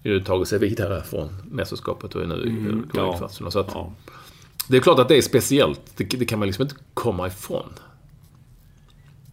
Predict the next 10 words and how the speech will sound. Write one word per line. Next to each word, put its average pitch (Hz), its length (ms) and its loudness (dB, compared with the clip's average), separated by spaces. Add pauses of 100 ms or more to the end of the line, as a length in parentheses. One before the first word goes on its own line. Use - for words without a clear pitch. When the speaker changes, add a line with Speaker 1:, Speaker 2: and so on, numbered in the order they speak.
(380)
Speaker 1:
Eller? 110 220 0 (640)
Speaker 2:
Nej, 113 460 -4
nej. 110 360 -4 (1000)
Nej, 113 260 -4
jag 135 200 -4
tänker. - 480 -8
Det 139 60 -6
gör 120 160 -2
jag 131 100 -4
alltid. - 360 -12